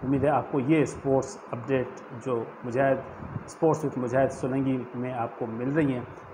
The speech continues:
इससे आप मुस्तफ़ीद होंगे और आइंदा आने वाली मैचेस में भी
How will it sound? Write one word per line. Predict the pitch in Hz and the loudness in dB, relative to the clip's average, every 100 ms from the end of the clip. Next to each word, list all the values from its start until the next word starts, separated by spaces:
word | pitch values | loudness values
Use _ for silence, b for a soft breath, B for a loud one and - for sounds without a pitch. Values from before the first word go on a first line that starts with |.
| 135 | -8
इससे | - 143 | -4 2
आप | 127 127 - - | 2 2 -6 -8
मुस्तफ़ीद | 117 120 117 131 - 151 | -6 -6 -6 -4 -2 2
होंगे | 143 147 | 4 4
और | 151 139 | 4 4
आइंदा | 135 139 147 147 | 2 2 4 4
आने | 131 131 135 | 2 0 2
वाली | 131 123 | 2 2
मैचेस | 120 131 160 127 123 | 0 -2 -2 -2 -4
में | 113 | -4
भी | 120 | -6